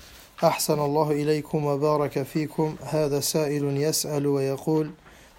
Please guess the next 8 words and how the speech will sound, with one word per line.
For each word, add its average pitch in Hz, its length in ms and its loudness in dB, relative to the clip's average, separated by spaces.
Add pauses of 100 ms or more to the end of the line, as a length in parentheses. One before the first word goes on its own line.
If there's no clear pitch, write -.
هناك 160 360 2
قصاصون 156 800 0
على 147 240 0
الساحة 156 580 0
الدعوية 143 840 2 (600)
من 151 200 2
أمثال 156 800 2
سعيد 156 540 2